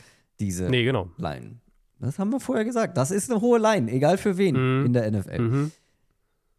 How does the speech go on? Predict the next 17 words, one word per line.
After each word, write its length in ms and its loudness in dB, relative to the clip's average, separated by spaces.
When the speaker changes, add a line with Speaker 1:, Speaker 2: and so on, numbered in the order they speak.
Speaker 1:
Äh, 240 6
die 520 4
Detroit 300 2
Lions 520 0
schlagen 640 0
die 80 -2
Cleveland 320 -2
Browns 260 2
mit 140 -4
vierunddreißig 600 -2
zu 280 -6
zehn. 680 0
Klingt 600 0
deutlich, 520 0
war's 300 0
letztendlich 480 -4
auch. 420 0